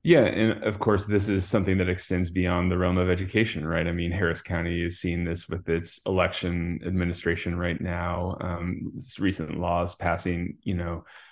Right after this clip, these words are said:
in which the state is, eh, kind of inserting itself more in that realm. Um, we've seen this in policing in a lot of the different cities, um, bigger cities in, in Texas as well.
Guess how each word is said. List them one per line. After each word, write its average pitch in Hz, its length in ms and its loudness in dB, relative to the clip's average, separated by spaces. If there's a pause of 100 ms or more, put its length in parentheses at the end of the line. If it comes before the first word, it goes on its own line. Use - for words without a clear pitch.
(160)
in 87 180 0
which 85 420 -2
the 92 80 -2
state 87 380 0
is, 85 360 -4 (160)
eh, - 120 -6
kind 95 180 0
of 82 60 -2
inserting 87 460 0
itself 85 340 -2
more 85 200 -2
in 87 100 -4
that 85 260 -4
realm. 87 580 0
Um, 85 360 -4 (400)
we've 92 140 0
seen 95 160 2
this 90 160 0
in 87 120 -2
policing 90 640 0
in 87 60 0
a 85 80 -2
lot 87 200 0
of 85 80 -6
the 90 60 -2
different 87 360 -4
cities, 87 680 -2
um, 92 280 -2
bigger 87 260 0
cities 90 400 -2
in, 90 280 -2
in 92 160 -2
Texas 85 440 -4
as 87 160 -4
well. 87 420 0